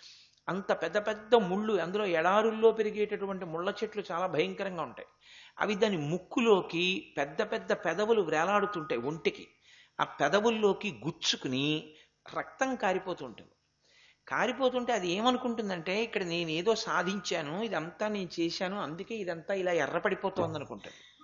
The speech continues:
అది అలా ముళ్ళ కంపల్ని కొరికి, కొరికి, కొరికి, కొరికి అది తినేది ఏమీ ఉండదు. ఆఖరికి బయటికి వచ్చి నిలబడిన తర్వాత అనుకుంటుంది, "అరే రే రే రే రే, నేను ముళ్ళ కంప జోలికి వెళ్ళాను,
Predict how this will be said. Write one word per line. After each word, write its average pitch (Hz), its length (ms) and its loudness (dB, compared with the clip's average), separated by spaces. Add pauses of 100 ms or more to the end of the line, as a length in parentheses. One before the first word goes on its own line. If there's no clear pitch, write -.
(1500)
అది 214 440 2
అలా 196 280 4
ముళ్ళ 190 360 2
కంపల్ని 233 500 2
కొరికి, 214 400 0
కొరికి, 226 340 -2
కొరికి, 226 320 0
కొరికి 214 320 2
అది 208 100 2
తినేది 226 460 -2
ఏమీ 220 440 2
ఉండదు. 190 340 -4 (840)
ఆఖరికి 208 680 -2
బయటికి 190 480 0
వచ్చి 165 320 0
నిలబడిన 185 480 2
తర్వాత 196 420 2
అనుకుంటుంది, 160 500 -4
"అరే 135 280 2
రే 120 200 -2
రే 110 180 -6
రే 110 180 -8
రే, 123 260 -4
నేను 208 220 -4
ముళ్ళ 147 340 -2
కంప 247 320 -4
జోలికి 208 400 2
వెళ్ళాను, 151 680 -2